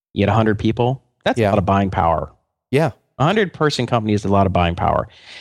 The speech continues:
Speaker 1: And in fact, you might wanna put it off for a while because the more people you have signing up at the same time, the more buying power, the more leverage you have, and probably the better rate you can get and the better deal you can get, would be my guess.
Speaker 2: Well, that would be
Speaker 1: That's how the
Speaker 2: really interesting to know. I mean, because, yeah, then, then I can post a,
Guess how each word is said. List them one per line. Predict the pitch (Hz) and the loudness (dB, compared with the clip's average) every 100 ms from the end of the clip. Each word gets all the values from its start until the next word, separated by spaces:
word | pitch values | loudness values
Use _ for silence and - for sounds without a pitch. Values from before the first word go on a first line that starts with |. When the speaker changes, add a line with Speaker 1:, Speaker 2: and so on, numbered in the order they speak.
| - | -6
Speaker 1:
And | 113 | -2
in | 123 | -2
fact, | 151 135 - | 0 -2 0
you | |
might | 143 | 0
wanna | 135 123 | 0 -2
put | - 123 | -2 0
it | 117 | 2
off | 147 151 | 0 0
for | 117 | -2
a | |
while | 107 107 | 0 0
because | 101 117 | -2 -4
the | 110 | -2
more | 131 143 | 0 -2
people | - - 156 139 | -4 -10 -4 0
you | 123 | 0
have | 131 - | 0 0
signing | 123 120 | 0 -2
up | 110 | -4
at | |
the | |
same | - 113 | -4 -4
time, | 107 131 | -2 -2
the | 110 | 0
more | 107 | 0
buying | 110 120 | 2 0
power, | 113 104 98 | 0 0 2
the | |
more | 98 | 0
leverage | 98 107 113 101 | 0 0 0 -2
you | |
have, | 95 92 | -2 -2
and | 90 | -2
probably | 104 101 | 0 0
the | 95 | 0
better | 85 90 | 0 0
rate | 90 92 - | 2 0 -2
you | |
can | - | -6
get | 87 85 | -2 -2
and | - | -2
the | 87 | -2
better | 87 87 87 87 | 0 2 0 0
deal | 90 90 | 0 0
you | 82 | -2
can | 58 | -4
get, | - 50 - | -6 -4 -2
would | 107 | 0
be | 107 | 2
my | 98 | 2
guess. | 87 92 90 - - - - _ _ | 2 2 0 0 -4 -8 -12 _ _
Speaker 2:
Well, | 143 | -2
that | 180 | 0
would | 170 | 0
be | 139 | 0
Speaker 1:
That's | 139 | 2
how | |
the | 165 | 2
Speaker 2:
really | 190 151 | 2 0
interesting | 135 120 - 107 | 0 -4 -4 -4
to | 113 | 0
know. | 123 98 | 0 2
I | 101 | 2
mean, | 127 | 0
because, | 131 165 143 | 0 -2 0
yeah, | 196 175 | 0 0
then, | 95 123 113 | 0 -2 -2
then | 131 151 | -2 0
I | 143 | 0
can | 139 139 | -2 -4
post | 139 131 | -2 -2
a, | - | -2